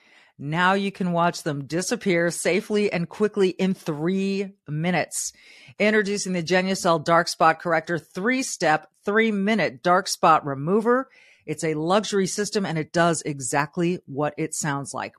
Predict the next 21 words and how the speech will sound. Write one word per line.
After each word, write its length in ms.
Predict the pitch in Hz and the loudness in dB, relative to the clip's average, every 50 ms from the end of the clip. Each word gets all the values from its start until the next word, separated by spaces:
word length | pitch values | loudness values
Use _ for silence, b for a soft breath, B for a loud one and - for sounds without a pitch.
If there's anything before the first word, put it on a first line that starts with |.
| _ | _
By 120 | - 180 170 | 0 2 2
using 380 | 165 175 190 185 202 202 190 | 2 2 0 -2 -2 -4 -4
their 120 | 175 156 147 | -4 -6 -6
Crystals, 920 | - - - 135 - - - - 175 156 160 170 175 202 240 262 - - - | -8 -10 -12 -10 -8 -8 -4 -2 0 2 2 2 2 2 0 -2 -4 -8 -10
world-famous 640 | 135 139 160 180 196 196 - 185 175 170 170 - | -6 -4 -2 -2 -2 -2 -4 -4 -4 -4 -6 -8
microdermabrasion, 1160 | - 160 156 160 - - 165 147 165 160 156 143 - - 151 156 175 180 170 - 147 110 117 123 B B B B B B _ | -8 -8 -8 -6 -6 -8 -8 -6 -6 -6 -6 -8 -8 -6 -4 -4 -4 -4 -4 -6 -8 -10 -12 -14 B B B B B B _
before 280 | 160 156 - 180 175 | -8 -4 -2 0 0
the 120 | 170 156 143 | 0 -2 -2
dark 240 | 151 151 151 147 - | -2 -2 -2 -2 -4
spot 280 | - - 151 143 - | -2 -2 -2 -2 -2
corrector, 640 | - - 127 131 156 220 240 - - 113 117 147 b b b b b b | -6 -10 -4 -2 0 0 -2 -2 -8 -12 -12 -12 b b b b b b
and 160 | 147 165 151 | -8 -8 -4
finishing 420 | - 220 226 226 233 - - 185 | -2 -2 -2 0 -2 -4 -6 -6
with 120 | 175 160 151 | -6 -6 -6
a 60 | 147 | -8
touch 320 | - - - 247 262 - | -8 -6 -6 -6 -6 -4
of 100 | 330 285 | -6 -8
collagen-building 1040 | - - - 175 170 170 175 170 147 151 147 139 143 - 147 143 139 139 147 143 139 | -8 -8 -4 0 0 2 0 0 -2 -4 -8 -8 -8 -6 -6 -6 -6 -6 -8 -10 -10
Genucel 560 | - - 147 147 165 180 180 - - 175 170 - - | -8 -8 -6 -6 -6 -6 -8 -4 -2 -2 -2 -2 -4
X 240 | 147 147 - - | -6 -6 -8 -10
V, 280 | - 139 139 131 131 127 | -12 -10 -10 -10 -12 -14